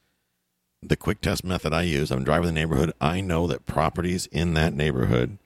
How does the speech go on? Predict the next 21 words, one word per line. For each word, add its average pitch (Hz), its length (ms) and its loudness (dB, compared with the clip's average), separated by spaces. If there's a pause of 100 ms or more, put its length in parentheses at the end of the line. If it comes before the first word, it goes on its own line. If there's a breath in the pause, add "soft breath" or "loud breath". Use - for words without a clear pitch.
(1200)
should 71 400 0
rent 71 260 -2
for 69 480 0 (400)
nine 73 300 -2
fifty 73 320 -6
a 73 60 -4
month. 65 340 -6
That's - 240 -6
the 53 300 -10
good 78 380 0
average 65 440 -2
market 65 320 -2
rent, 65 240 -2
for - 100 -8
example. - 460 -8 (760)
So - 160 0
what 65 140 2
I 87 140 2
do 80 200 0
real 65 320 2
quick - 460 -4